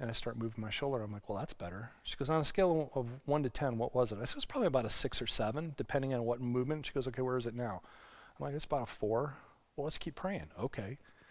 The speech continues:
So we keep praying. <clears throat> By the time they were done praying, just a few minutes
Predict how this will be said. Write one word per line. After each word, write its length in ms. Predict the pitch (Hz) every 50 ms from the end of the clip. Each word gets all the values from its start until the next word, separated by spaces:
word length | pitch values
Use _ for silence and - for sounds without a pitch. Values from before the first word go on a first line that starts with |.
| - - - - - - - _ _ - -
So 140 | - - 139
we 80 | 139
keep 180 | 135 - 139 127
praying. 380 | - 160 165 143 98 76 - - _ _ _ _ _ -
<clears throat> 400 | 143 170 143 127 107 92 85 78 - _ _ _ _ _ _ _ _ _ _ _ _ _ _ _ _ _ _ _ _ _ _ _ _ _ _ _ _ _ - - - -
By 40 | 131
the 60 | 123
time 600 | 117 - - - 175 170 170 170 165 156 147 139 135
they 80 | 135
were 120 | 127 117 113
done 180 | 117 127 117
praying, 500 | 113 - - 175 139 110 101 101 107 117 -
just 200 | - - - -
a 20 |
few 160 | - - 175
minutes 460 | 180 165 120 110 127 - - - -